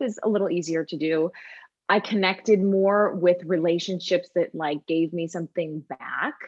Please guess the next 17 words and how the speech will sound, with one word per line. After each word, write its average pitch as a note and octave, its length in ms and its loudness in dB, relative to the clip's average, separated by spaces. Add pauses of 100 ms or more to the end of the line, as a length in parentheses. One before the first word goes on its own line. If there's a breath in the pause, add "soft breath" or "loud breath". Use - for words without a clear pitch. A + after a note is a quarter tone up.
(400 soft breath)
Um, E3+ 200 -6
I F#3 40 0
mentioned F3+ 420 0
that D#3+ 80 -4
my E3 100 -4
mom D#3+ 280 -4
is D#3+ 100 -6
having D#3 280 -6
some D#3+ 220 -8
really E3 220 -2
bad D3 240 -2
health F#3+ 260 0
struggles. E3 580 0 (120)
I F#3 80 0
have F3 200 0
a D#3+ 60 -4
sister D#3 400 -8